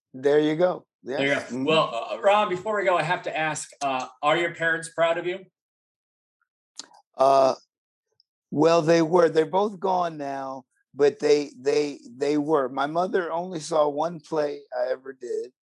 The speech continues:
Speaker 1: and my dad, he saw me mostly as an actor.
Speaker 2: Mm-hmm.
Speaker 1: So he, yeah, he was proud of that. In fact,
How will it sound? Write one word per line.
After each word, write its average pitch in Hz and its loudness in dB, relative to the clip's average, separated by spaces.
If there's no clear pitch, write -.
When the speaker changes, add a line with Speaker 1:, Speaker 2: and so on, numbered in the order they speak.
Speaker 1:
and 127 0
my 127 2
dad, 139 2
he 151 -2
saw 151 4
me 139 0
mostly 135 -2
as 123 -2
an 120 -8
actor. 120 -6
Speaker 2:
Mm-hmm. - -20
Speaker 1:
So 139 4
he, 156 4
yeah, 135 0
he 151 0
was 139 -4
proud 127 0
of 120 -8
that. 123 -4
In 107 -18
fact, 135 -4